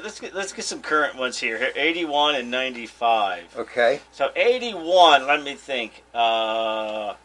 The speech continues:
Speaker 1: eighty-one. Gosh, I didn't even know that there was such thing as a cellular phone. However, we do have Marty
Speaker 2: Marty
Speaker 1: Cooper
Speaker 2: Cooper.
Speaker 1: going, "Cellular phones will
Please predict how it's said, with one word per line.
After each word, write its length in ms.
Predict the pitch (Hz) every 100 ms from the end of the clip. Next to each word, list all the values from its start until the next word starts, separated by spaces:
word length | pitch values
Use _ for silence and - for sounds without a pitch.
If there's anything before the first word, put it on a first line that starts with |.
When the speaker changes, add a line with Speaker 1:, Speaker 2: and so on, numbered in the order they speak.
| _ _ _ _ _ _ - - _ _ -
Speaker 1:
eighty-one. 880 | 156 190 196 185 156 139 165 147 127
Gosh, 240 | 139 147
I 40 |
didn't 200 | 170 151
even 260 | 123 104 107
know 220 | 123 123
that 120 | 110
there 120 | 107 110
was 240 | 131 139
such 280 | - 98 -
thing 180 | 101 98
as 100 | 98
a 40 |
cellular 500 | - 117 107 98 98
phone. 480 | - 113 104 98 98 _ -
However, 560 | 131 165 202 147 95 - _ _ _ _ _ _ _ _ _ _ _ -
we 80 |
do 200 | 101 160
have 640 | 165 156 160 151 151 - - _ _ _ _ _ _ _
Marty 260 | 143 - 180
Speaker 2:
Marty 40 |
Speaker 1:
Cooper 380 | 185 170 151 139
Speaker 2:
Cooper. 60 | 113
Speaker 1:
going, 440 | 127 120 120 113 - - _
"Cellular 480 | - - 135 151 151
phones 340 | - 135 131 113
will 140 | -